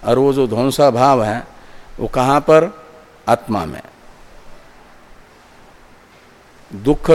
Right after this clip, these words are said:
तथा दुख साधनों का अभाव, विनाश। जब तक ये दुख तथा दुख साधनों से युक्त आत्मा है तब तक बद्ध है।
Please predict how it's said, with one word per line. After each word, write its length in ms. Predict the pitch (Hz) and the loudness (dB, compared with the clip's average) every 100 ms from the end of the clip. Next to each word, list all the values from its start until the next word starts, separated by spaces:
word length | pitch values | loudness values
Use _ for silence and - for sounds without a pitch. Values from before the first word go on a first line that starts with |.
| 156 | 2
तथा 340 | 139 143 131 | 0 2 0
दुख 300 | 120 143 - | 0 -8 -2
साधनों 640 | 147 131 120 120 127 120 117 | -2 0 0 0 -2 -2 -4
का 180 | 123 151 | -2 -2
अभाव, 720 | - - 110 98 101 80 - - - - - | -2 -4 -4 -2 -4 -4 -8 -16 -20 -20 -8
विनाश। 600 | 101 123 104 80 - - - - - - _ _ _ _ _ - - - - - - - - - - - - - - - - - - - - - - - - - - _ _ - - - - - - - - | -2 0 0 -2 -10 -16 -18 -20 -20 -20 _ _ _ _ _ -20 -20 -20 -20 -20 -16 -16 -14 -16 -16 -18 -18 -20 -20 -18 -18 -20 -20 -20 -20 -20 -20 -20 -20 -20 -20 _ _ -20 -20 -20 -20 -20 -20 -20 -10
जब 280 | 110 147 - | 0 0 2
तक 180 | 156 - | 0 0
ये 240 | 131 143 135 - | 0 0 0 -4
दुख 320 | 117 135 - 151 | -8 -8 -2 -2
तथा 320 | 135 127 135 | -2 0 -2
दुख 260 | 123 131 135 | -2 -6 -8
साधनों 520 | - 123 123 127 131 | 0 0 2 -2 -4
से 180 | 120 160 | -4 -2
युक्त 320 | 143 147 - | -2 -4 2
आत्मा 360 | 131 117 - 101 | 2 2 -4 -8
है 200 | 87 - - - - - - - - - 139 | -8 -14 -18 -20 -20 -20 -20 -20 -20 -4 -2
तब 180 | 127 - | -2 0
तक 100 | 143 131 | -2 2
बद्ध 240 | 135 113 | 0 0
है। 260 | 107 82 | -6 -8